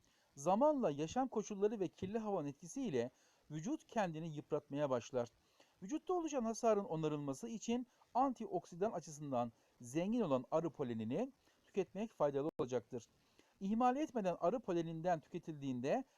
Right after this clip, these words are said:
erken yaşlanma önlenir ve vücut hızlı bir şekilde kendini yeniler.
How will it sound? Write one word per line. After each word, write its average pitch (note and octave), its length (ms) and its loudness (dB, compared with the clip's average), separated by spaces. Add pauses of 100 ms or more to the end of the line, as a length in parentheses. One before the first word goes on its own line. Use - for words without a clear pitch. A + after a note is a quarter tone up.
(160)
erken G3 420 2
yaşlanma C3 560 -2
önlenir C3+ 560 -2 (300)
ve C3+ 120 -2
vücut E3 320 -6
hızlı G3+ 280 -4
bir A3 40 -4
şekilde B2 400 -8
kendini D3+ 560 -4 (200)
yeniler. A#3+ 480 2